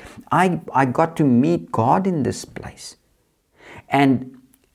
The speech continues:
as he spoke this out, he started with his words,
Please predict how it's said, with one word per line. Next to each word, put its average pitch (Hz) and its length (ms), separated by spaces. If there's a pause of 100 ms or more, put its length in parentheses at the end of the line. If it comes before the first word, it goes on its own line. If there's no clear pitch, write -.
as 233 300
he 220 100
spoke - 600
this - 320
out, 160 300
he 120 60
started 147 540
with 120 180
his 120 220
words, 139 760